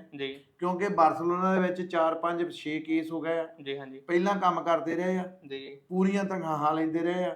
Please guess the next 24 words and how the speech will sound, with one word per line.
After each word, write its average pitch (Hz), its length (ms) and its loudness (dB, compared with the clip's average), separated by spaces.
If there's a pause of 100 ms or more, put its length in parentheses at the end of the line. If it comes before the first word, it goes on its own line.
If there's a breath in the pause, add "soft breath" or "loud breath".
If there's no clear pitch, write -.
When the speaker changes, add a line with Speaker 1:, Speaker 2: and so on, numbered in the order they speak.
Speaker 1:
ਜੀ। 135 220 -10 (140)
Speaker 2:
ਬਾਅਦ 190 440 10
ਵਿੱਚ 190 200 -2
ਤਿੰਨ 175 200 0
ਸਾਲ 165 240 2
ਬਾਅਦ 175 260 2
ਜਾ 165 140 4
ਕੇ 160 100 -4
ਮਾਲਕ 151 260 -2
ਤੇ 143 120 -8
ਕੇਸ 123 220 -10
ਕਰ 98 140 -12
ਦਿੱਤਾ। - 340 -20
Speaker 1:
ਜੀ। 139 180 -10 (1080)
ਅਸੀਂ 220 200 -4
ਇਸ 220 120 -4
ਵਿਸ਼ੇ 196 280 -4
ਦੇ 202 80 -2
ਉੱਤੇ 196 180 0
ਇੱਕ 202 160 -4
ਵੀਡੀਓ 160 300 -2
ਲੈ 190 100 0
ਕੇ 175 120 -4
ਆਵਾਂਗੇ, 180 380 -8